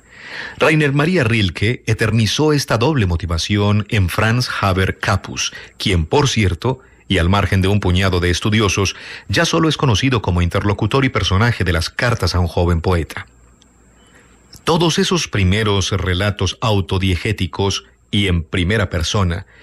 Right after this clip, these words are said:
cuyo narrador comparte rasgos con su autor, a veces la edad, casi siempre el género, a menudo la nacionalidad,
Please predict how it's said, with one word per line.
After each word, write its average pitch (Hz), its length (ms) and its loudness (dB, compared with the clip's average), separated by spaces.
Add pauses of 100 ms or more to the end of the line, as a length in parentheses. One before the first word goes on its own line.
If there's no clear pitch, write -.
(220)
cuyo 147 240 0
narrador 131 480 0
comparte 95 460 -2
rasgos 92 440 -2
con 120 200 0
su 110 100 -2
autor, 95 500 0 (480)
a 85 120 0
veces 82 300 0
la 90 80 2
edad, 101 420 2 (340)
casi 87 240 -2
siempre 90 300 0
el 87 80 -2
género, 101 460 0 (360)
a 98 120 0
menudo 95 360 2
la 92 140 2
nacionalidad, 98 840 0